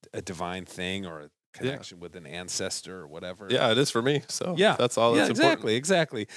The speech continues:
Speaker 1: And I'll tell you, I, I know exactly what you're talking about, because when I got this dog, I'm like, uh, the breeder I'd got my last dog from didn't have a litter, so he sent me to another guy, got this dog,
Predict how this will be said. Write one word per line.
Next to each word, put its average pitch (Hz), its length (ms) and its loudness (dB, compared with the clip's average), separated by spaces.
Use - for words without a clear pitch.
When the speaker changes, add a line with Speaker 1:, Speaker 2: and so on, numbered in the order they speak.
Speaker 1:
And 143 120 2
I'll 208 160 6
tell 208 240 2
you, 170 180 4
I, 165 380 4
I 160 300 4
know 160 160 0
exactly 151 720 2
what 135 180 2
you're 131 80 -2
talking 127 380 6
about, 117 200 0
because 120 320 -6
when 120 220 0
I 156 100 4
got 156 240 4
this 170 220 2
dog, 120 500 4
I'm 127 200 -6
like, 113 340 -4
uh, 143 560 4
the 131 120 -2
breeder 170 600 4
I'd 135 220 2
got 135 180 4
my 110 120 -2
last 139 320 4
dog 147 200 4
from 135 300 2
didn't 107 200 -2
have 101 140 2
a 104 40 -4
litter, 147 400 4
so 120 180 -4
he 110 140 -4
sent 107 240 -4
me 104 80 -8
to 107 100 -8
another 151 300 2
guy, 131 520 4
got 92 260 -10
this 143 220 2
dog, 135 440 4